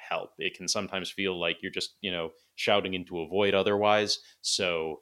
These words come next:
support the people doing good. Support the games that do, uh, that, that treat their devs fairly and provide a good quality product. And,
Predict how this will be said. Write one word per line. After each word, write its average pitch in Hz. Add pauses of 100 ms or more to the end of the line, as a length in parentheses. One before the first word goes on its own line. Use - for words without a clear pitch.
(100)
support -
the 120
people 104
doing 95
good. - (160)
Support -
the 120
games 101
that 95
do, 87 (380)
uh, 90 (100)
that, 90 (180)
that 98
treat 107
their 98
devs 90
fairly 85
and 85 (180)
provide 90
a 85
good 85 (100)
quality 82
product. - (320)
And, 80